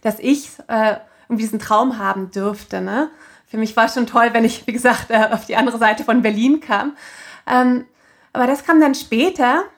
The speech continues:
In, in meiner Jugend war es so, dass ich, wenn ich nach Hause kam, dass meine Mama da war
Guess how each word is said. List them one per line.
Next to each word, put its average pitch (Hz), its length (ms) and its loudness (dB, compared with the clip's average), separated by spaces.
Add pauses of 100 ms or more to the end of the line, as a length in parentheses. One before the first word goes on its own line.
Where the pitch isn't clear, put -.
(140)
In, 254 440 -2
in 247 140 -2
meiner 226 300 0
Jugend 302 560 4
war 240 140 2
es 240 100 -8
so, 262 100 0
dass 247 180 0
ich, 254 160 -6
wenn 240 120 2
ich 240 100 -4
nach 240 160 0
Hause 277 300 2
kam, 269 300 -2
dass 247 140 -10
meine 233 160 0
Mama 285 300 4
da 247 320 -2
war 247 260 2